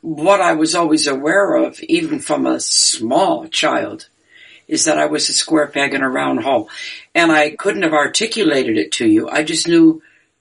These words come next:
there wasn't any particular place that I fit in. Just, I could not find my spot. I was unique as a one-off.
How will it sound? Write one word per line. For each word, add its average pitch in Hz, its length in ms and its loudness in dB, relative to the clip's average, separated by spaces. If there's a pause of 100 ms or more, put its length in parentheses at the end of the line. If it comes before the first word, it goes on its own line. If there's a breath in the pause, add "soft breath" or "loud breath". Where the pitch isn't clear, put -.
(240)
there 180 120 -2
wasn't 190 460 -2
any 202 300 -2
particular - 560 -8
place - 460 -4
that 151 100 -2
I 170 100 -2
fit 220 240 -4
in. 233 300 -4 (420)
Just, - 320 -4 (800)
I - 100 2
could 202 280 0
not 190 240 0
find 180 280 -2
my 190 140 -2
spot. - 480 -4 (100)
I 330 140 0
was 339 240 -2 (160)
unique 262 460 0 (180)
as 170 160 0
a 165 60 2
one-off. 202 500 -2